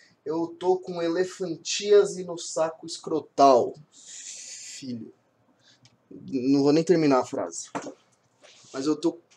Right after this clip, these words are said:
com elefantíase no saco escrotal. Tô de saco cheio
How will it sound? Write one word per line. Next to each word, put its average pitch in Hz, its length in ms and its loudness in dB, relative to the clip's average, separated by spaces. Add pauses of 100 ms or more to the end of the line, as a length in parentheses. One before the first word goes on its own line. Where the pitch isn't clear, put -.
(140)
com 180 140 4
elefantíase 196 720 4
no 196 80 -4
saco 190 240 -4
escrotal. 175 380 -2
Tô 180 100 -6
de 180 140 -6
saco 220 340 -8
cheio 175 840 2